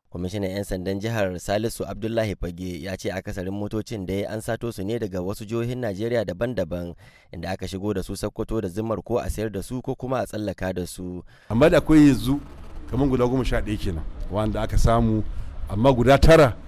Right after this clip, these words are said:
Speaker 2: har yanzu ba a samu su ba. So, a, a, ina kira ga jama'a, kowa ya ka, aka ɗauki motarsa ko aka ɗauki motarsa, da Allah ya zo headquarter 'yan sanda a nan C I D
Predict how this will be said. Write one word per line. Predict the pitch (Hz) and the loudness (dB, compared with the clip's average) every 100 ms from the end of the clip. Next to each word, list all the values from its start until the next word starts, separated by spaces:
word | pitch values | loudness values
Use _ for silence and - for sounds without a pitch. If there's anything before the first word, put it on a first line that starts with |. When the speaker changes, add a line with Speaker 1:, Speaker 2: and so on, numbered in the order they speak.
| - - | -8 -6
Speaker 2:
har | - 135 | 2 4
yanzu | 135 117 101 123 120 - 101 | 6 4 4 2 2 -2 -2
ba | 101 | -2
a | |
samu | 101 113 110 | 0 0 0
su | - 104 | 0 0
ba. | 104 101 | 2 0
So, | - 123 120 | 0 -2 -2
a, | 113 - | -6 -8
a, | 107 127 127 - | -8 -8 -8 -2
ina | 131 113 | 0 2
kira | 131 123 95 | 2 2 2
ga | 98 95 95 92 | 0 -2 -4 -4
jama'a, | 98 123 120 113 - - - - - | -2 0 0 0 -2 -12 -14 -16 -2
kowa | 131 123 | 4 6
ya | 117 120 | 6 2
ka, | 101 92 85 82 | -2 -8 -10 -8
aka | 110 110 | -8 -8
ɗauki | 95 - | -8 -2
motarsa | 127 127 113 104 | 2 4 4 2
ko | 120 | 0
aka | 113 | 2
ɗauki | 101 | 0
motarsa, | 113 113 95 | 0 -2 -2
da | 98 123 | 0 0
Allah | 131 107 | 2 2
ya | |
zo | 98 123 123 - - - - - | 4 2 2 -4 -8 -8 -14 -10
headquarter | 120 - 120 117 | -8 -6 -4 -2
'yan | 120 120 | 0 0
sanda | 113 107 110 98 | 0 0 0 0
a | |
nan | 101 110 | -2 -2
C | - 127 | 0 4
I | 127 131 | 6 6
D | 120 | 6